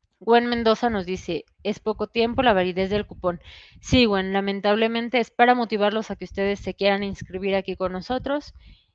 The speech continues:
y por eso es que únicamente tiene validez hasta el viernes a las diez de la noche,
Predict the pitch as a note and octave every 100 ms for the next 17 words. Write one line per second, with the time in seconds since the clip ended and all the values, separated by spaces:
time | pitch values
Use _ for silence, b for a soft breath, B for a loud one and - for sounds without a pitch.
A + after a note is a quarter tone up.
0 | _ - C4 G3+ G3 F#3+ G3+ - - F#3+
1 | - A#3+ A#3+ G#3 G3+ G#3 G#3 G#3 G3+ F3+
2 | F3+ G3 A#3 - _ A3 A3 - A3+ G#3+
3 | A3+ B3 - _ _ F#3+ A3 A#3 B3+ -
4 | - F#3+ F3 F3+ F3 E3 D#3 - -